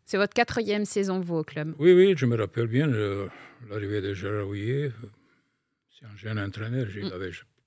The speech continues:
Speaker 2: je sais pas, quatre, cinq ans plus que moi, même pas peut-être. Et ça, ça, ça a très bien commencé. On...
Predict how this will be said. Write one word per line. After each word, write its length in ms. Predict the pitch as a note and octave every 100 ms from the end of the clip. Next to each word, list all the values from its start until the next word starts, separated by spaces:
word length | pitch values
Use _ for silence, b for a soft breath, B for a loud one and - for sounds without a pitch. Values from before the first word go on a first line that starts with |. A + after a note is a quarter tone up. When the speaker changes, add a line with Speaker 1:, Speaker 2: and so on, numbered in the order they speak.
| _
Speaker 2:
je 220 | _ _
sais 120 | - _
pas, 180 | G#2+ G2+ G2 _
quatre, 160 | - G#2+
cinq 300 | - A#2 B2
ans 100 | A2
plus 220 | A2+ G#2+
que 100 | B2
moi, 320 | B2 C#3+ A2 G#2
même 280 | G#2+ A#2 A2+
pas 240 | - D3
peut-être. 520 | - G#2 A2 - - _ _ _ _ _ _ _ _ _ _ _ _
Et 460 | A#2+ A2 G#2 G2+ G2 - -
ça, 240 | G#2 F#2
ça, 200 | F#2 - A#2 - - - - - - -
ça 100 | -
a 40 |
très 260 | - - G#2+
bien 240 | G2+ B2
commencé. 600 | B2 A2+ G#2 G2+ C#3+ D#3
On... 520 | C3 G2+ G2 G#2 G#2+